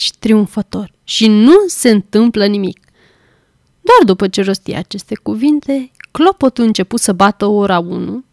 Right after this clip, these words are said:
și cu un dangăt adânc, mohorât, sumbru și melancolic. În acel moment, în cameră, licări o lumină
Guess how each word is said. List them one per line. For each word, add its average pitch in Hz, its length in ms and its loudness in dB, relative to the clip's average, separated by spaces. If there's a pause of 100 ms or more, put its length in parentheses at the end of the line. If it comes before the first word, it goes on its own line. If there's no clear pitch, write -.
(180)
și - 120 -12
cu - 160 -2
un 370 160 4
dangăt 196 460 4
adânc, 208 540 -2 (100)
mohorât, 233 640 0 (140)
sumbru 233 600 0
și 214 180 -2
melancolic. 190 800 -4 (760)
În 214 120 0
acel 202 260 2
moment, 254 460 2
în 269 140 2
cameră, 190 540 0 (460)
licări 339 460 6
o 226 40 6
lumină 220 560 0